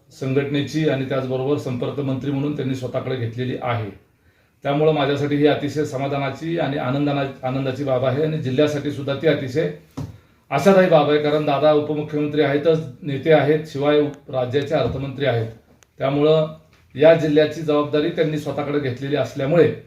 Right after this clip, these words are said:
आणि त्यांचा एक अतिशय निष्ठावंत कार्यकर्ता म्हणून जिल्ह्याच्या संघटनेची जबाबदारी माझ्याकडे असल्यामुळे या दुहेरी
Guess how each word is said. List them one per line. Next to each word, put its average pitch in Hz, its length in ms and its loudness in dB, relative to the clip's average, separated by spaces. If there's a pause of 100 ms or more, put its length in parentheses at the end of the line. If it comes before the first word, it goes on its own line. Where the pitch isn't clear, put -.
(340)
आणि 143 220 -2
त्यांचा 143 640 2 (420)
एक 139 140 -6
अतिशय 147 320 -2
निष्ठावंत 151 440 -2
कार्यकर्ता 143 560 -2
म्हणून 147 340 -4
जिल्ह्याच्या 139 380 0
संघटनेची 143 580 -4
जबाबदारी 185 360 2
माझ्याकडे 147 380 0
असल्यामुळे 127 420 -4 (560)
या 139 60 -6
दुहेरी 156 580 4